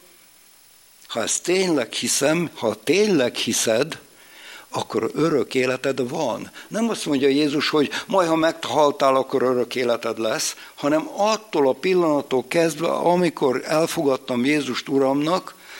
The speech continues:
nekem attól kezdve örök életem van. Hát most hiszitek-e ezt?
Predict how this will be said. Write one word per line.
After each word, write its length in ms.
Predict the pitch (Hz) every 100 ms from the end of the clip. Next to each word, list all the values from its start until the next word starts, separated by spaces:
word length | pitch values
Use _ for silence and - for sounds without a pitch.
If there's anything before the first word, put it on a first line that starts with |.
| -
nekem 520 | 131 156 165 151 135
attól 400 | 151 160 - 117
kezdve 360 | - 131 123 107
örök 340 | 120 110 -
életem 460 | 107 104 - 98 98
van. 240 | 104 - - - _ _ - - - -
Hát 220 | - 127
most 200 | 160 -
hiszitek-e 760 | - 240 - 110 135 - 139 113
ezt? 260 | - -